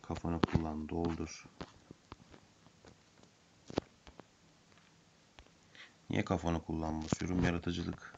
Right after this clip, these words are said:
aldıracağım. Biraz altyapıyı biraz şişireyim yaratıcılıkla. Şimdi pozisyon alma hesabını yapalım. Pozisyon alma yüz kırk iki artı kafa vuruş yüz dokuz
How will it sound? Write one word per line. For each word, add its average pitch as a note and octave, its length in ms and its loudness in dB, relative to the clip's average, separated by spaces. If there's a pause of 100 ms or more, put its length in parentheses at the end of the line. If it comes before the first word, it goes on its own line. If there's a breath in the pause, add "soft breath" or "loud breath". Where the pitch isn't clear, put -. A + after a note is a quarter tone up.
aldıracağım. D#2+ 680 -2 (1200 loud breath)
Biraz F2 180 -2
altyapıyı - 580 0
biraz E2 200 2
şişireyim - 420 -2
yaratıcılıkla. D#2 760 -6 (460 loud breath)
Şimdi G2 240 4
pozisyon F#2+ 600 2
alma E2+ 260 4
hesabını F2 540 4
yapalım. D#2+ 500 0
Pozisyon F2+ 440 2
alma E2 300 4
yüz E2 220 -2
kırk - 300 -6
iki E2+ 440 -4 (600)
artı E2 580 0 (600 loud breath)
kafa F#2 240 2
vuruş E2+ 400 2
yüz E2+ 360 0
dokuz - 640 -2